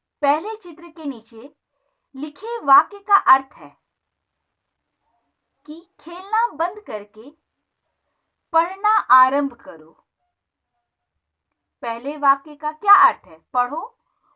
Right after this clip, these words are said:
मत खेलो। इसका अर्थ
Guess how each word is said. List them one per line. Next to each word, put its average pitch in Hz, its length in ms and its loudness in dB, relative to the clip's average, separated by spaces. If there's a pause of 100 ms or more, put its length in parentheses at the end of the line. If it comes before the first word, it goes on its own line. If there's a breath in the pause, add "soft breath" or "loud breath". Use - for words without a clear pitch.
(140)
मत 339 320 2
खेलो। 156 380 -20 (2500)
इसका - 260 -6
अर्थ 285 300 2